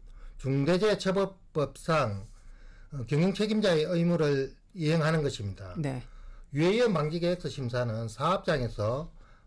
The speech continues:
Speaker 1: 발생할 수 있는 위험 요소를 사전에 파악하고 적절한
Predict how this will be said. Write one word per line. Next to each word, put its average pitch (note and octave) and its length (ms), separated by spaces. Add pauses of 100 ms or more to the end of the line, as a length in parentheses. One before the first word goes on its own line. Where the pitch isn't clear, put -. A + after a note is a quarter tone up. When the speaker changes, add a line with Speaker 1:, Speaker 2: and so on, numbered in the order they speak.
Speaker 1:
발생할 E3 440
수 D#3 80
있는 B2+ 240
위험 F#3+ 240
요소를 D3+ 320
사전에 F#3 420
파악하고 G#2+ 680 (300)
적절한 F#3 600